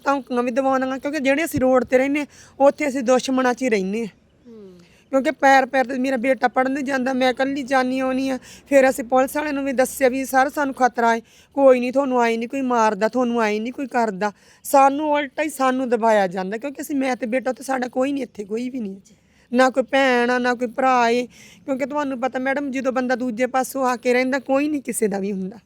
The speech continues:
Speaker 2: ਤੁਹਾਡੇ ਆਪਣੇ ਮੰਮੀ ਪਾਪਾ ਬ੍ਰਦਰ ਕੋਈ?
Speaker 1: ਹੈ ਨਹੀਂ ਮੈਡਮ, ਮੇਰੇ ਡੈਡੀ ਦੀ ਵੀ ਡੈਥ ਹੋਈ, ਮੇਰੀ ਮੰਮੀ ਦੀ ਵੀ ਡੈਥ ਹੋਈ ਆ।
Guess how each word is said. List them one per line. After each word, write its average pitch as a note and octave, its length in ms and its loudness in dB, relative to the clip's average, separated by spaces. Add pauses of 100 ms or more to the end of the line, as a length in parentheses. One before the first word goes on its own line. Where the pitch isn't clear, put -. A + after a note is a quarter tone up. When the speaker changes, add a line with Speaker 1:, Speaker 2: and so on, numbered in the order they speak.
(240)
Speaker 2:
ਤੁਹਾਡੇ C4 220 -12
ਆਪਣੇ A#3 240 -10
ਮੰਮੀ A3+ 280 -10
ਪਾਪਾ G#3 280 -18
ਬ੍ਰਦਰ G3 320 -14
ਕੋਈ? G3+ 160 -20 (320)
Speaker 1:
ਹੈ C4 180 4
ਨਹੀਂ C4 140 0
ਮੈਡਮ, C4+ 200 -4
ਮੇਰੇ C#4 200 -2
ਡੈਡੀ A3 260 0
ਦੀ A#3+ 80 -2
ਵੀ C4 60 -4
ਡੈਥ C4 300 -4
ਹੋਈ, C#4+ 60 0
ਮੇਰੀ C4+ 140 -2
ਮੰਮੀ G#3+ 280 -2
ਦੀ B3+ 100 -6
ਵੀ C4 60 -6
ਡੈਥ A#3 340 -8
ਹੋਈ A3+ 220 -4
ਆ। G#3 60 -10